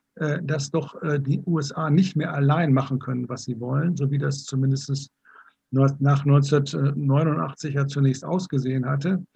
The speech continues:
sondern dass inzwischen doch verschiedene Akteure international eine Rolle spielen,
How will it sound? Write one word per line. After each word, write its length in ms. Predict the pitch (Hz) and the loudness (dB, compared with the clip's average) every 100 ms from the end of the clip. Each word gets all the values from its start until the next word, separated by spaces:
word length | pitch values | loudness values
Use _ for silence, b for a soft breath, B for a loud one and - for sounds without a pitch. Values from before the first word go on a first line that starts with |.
| b b | b b
sondern 240 | - 147 143 | -2 2 4
dass 140 | 143 | 2
inzwischen 440 | 160 165 170 156 | -2 -2 -2 0
doch 180 | 147 139 | -2 -2
verschiedene 540 | 139 139 190 196 147 135 | -4 0 2 4 2 0
Akteure 720 | 135 - 151 160 170 202 190 - _ _ _ _ _ _ _ - | -6 -4 -2 0 2 0 0 -8 _ _ _ _ _ _ _ 0
international 720 | 143 139 135 139 147 139 139 | 4 6 6 4 2 4 4
eine 200 | 143 135 | 4 2
Rolle 260 | 135 139 165 | 4 2 2
spielen, 580 | - 165 170 190 190 | -2 0 4 6 4